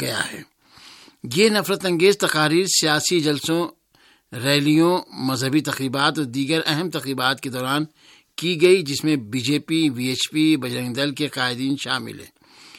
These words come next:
انڈیا ہٹ لیب کے رپورٹ کے مطابق مئی دو ہزار چوبیس میں نفرت انگیز تقاریر کے سب سے زیادہ دو سو انہتر واقعات رپورٹ ہوئے۔ چونکہ اس وقت ملک کے لوک سبھا انتخابات کا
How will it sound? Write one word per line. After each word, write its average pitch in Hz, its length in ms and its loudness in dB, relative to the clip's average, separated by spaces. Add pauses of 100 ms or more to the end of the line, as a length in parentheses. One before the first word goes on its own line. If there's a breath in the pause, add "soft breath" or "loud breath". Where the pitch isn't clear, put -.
(460 loud breath)
انڈیا 151 420 4
ہٹ 147 260 0
لیب 160 220 2 (100)
کے 180 180 4
رپورٹ 156 420 0
کے 165 100 0
مطابق 156 680 2
مئی 139 420 0
دو 143 180 2
ہزار 143 180 0
چوبیس 139 460 0
میں 175 120 -2
نفرت 143 380 -2
انگیز 135 360 -2
تقاریر 131 500 -2 (100)
کے 139 220 0 (120)
سب 135 140 -8
سے 139 180 -4
زیادہ 139 500 0 (480 soft breath)
دو 143 200 0 (100)
سو 147 100 0
انہتر 139 400 -2
واقعات 139 680 -2
رپورٹ 127 480 -6
ہوئے۔ 185 180 4
چونکہ 147 440 -2
اس 135 160 -6
وقت 139 240 -4
ملک 143 280 -2
کے 143 100 -2
لوک 143 320 -2 (600 soft breath)
سبھا 160 200 4
انتخابات 147 680 0
کا 147 180 -2